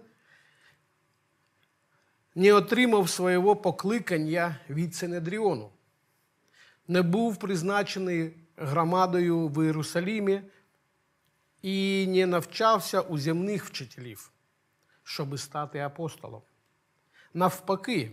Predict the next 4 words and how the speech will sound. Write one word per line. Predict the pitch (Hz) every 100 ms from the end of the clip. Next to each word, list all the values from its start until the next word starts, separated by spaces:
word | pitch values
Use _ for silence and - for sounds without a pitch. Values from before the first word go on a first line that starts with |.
| - -
його | 170 175 214 196 185 - _
обрання | 170 160 170 202 214 208 208
відбул-, | 165 156 143 147 190 208 208 185
відбулося | 143 156 143 170 165 117 - -